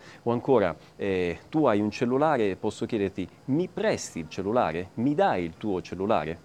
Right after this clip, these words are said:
Un minuto?" Mm? Quindi come vedete la forma mi precede il verbo. E uno degli errori più comuni è proprio dire, anziché "mi piace" o "mi presti il cellulare", dire "me piace, me presti", ok?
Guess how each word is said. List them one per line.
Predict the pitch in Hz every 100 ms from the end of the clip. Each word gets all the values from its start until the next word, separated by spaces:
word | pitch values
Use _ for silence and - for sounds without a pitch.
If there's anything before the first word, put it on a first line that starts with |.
| -
Un | 107
minuto?" | 104 110 92 110 160 - -
Mm? | 139 180 - - -
Quindi | 196 156
come | 196
vedete | 185 175 170
la | 139
forma | - 175 165 165
mi | 139 147 165 -
precede | 160 151 147
il | 147
verbo. | 123 82 80 80 - -
E | 240
uno | 277 262
degli | 160 165 160
errori | 175 208 127 101
più | - 208 -
comuni | 208 160 98 85 110 170 -
è | 208
proprio | - 226 190 - 196 226 - -
dire, | 131 147 180 196 233 - -
anziché | 98 101 - - 190
"mi | 123 156 208 156 - -
piace" | 139 127 78 - 71 - -
o | 104 98
"mi | 175 196 - - -
presti | 117 98 76 -
il | 78
cellulare", | - 104 165 80 98 151 - - -
dire | 147 170 185 -
"me | - 131 175
piace, | 190 123 98 90 87 110 123 -
me | 104 117 143 - -
presti", | - 85 71 - 95
ok? | - 104